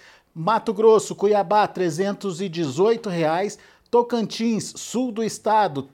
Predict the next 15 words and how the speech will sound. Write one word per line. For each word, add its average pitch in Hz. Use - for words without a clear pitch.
duzentos 185
e 208
noventa 196
e 185
três 185
reais. 170
Todas 160
essas 170
praças 156
recuando, 175
eh, 131
nas 151
cotações 165
de 127
hoje. 160